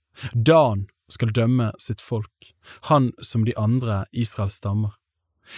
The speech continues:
Dan skal være en slange på veien, en giftig orm på stien, som biter hesten i hele, så rytteren faller bakover. Etter din frelse bier jeg, Herre. Gad, en fiendeflokk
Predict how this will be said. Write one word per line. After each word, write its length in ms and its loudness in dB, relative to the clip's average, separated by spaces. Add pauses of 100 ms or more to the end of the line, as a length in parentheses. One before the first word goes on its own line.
(200)
Dan 320 4 (100)
skal 300 0
være 420 0
en 100 -2
slange 600 0 (100)
på 80 -4
veien, 400 -2 (320)
en 120 6
giftig 420 2 (100)
orm 320 2
på 160 -4
stien, 480 -4 (220)
som 260 2
biter 380 2
hesten 480 -4
i 160 0
hele, 420 -2 (240)
så 240 -2
rytteren 480 -2
faller 300 -2
bakover. 500 -4 (480)
Etter 560 2
din 320 0
frelse 640 -4 (200)
bier 420 0
jeg, 240 -4 (120)
Herre. 300 -4 (960)
Gad, 580 2 (420)
en 200 2
fiendeflokk 840 -2